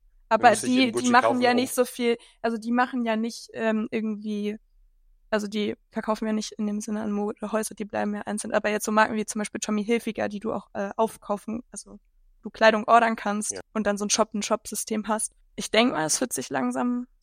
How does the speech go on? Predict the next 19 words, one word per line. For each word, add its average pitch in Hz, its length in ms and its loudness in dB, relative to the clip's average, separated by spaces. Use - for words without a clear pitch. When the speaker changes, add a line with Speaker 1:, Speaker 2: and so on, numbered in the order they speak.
Speaker 2:
Hoffentlich, 277 220 2
Speaker 1:
etablieren, 254 460 4
Speaker 2:
hoffentlich. 190 240 -4
Speaker 1:
also 208 180 -2
Speaker 2:
Das, 110 240 -8
äh, 107 40 -16
dieses 120 480 -4
langsam 127 420 2
etablieren 123 460 -2
höre 127 140 -4
ich 139 100 -4
ja 135 80 -2
jetzt 131 180 -4
schon 123 160 -4
seit 123 240 -2
vier, 143 160 -6
fünf 131 180 -6
Jahren. 135 280 4
Deswegen 123 400 -4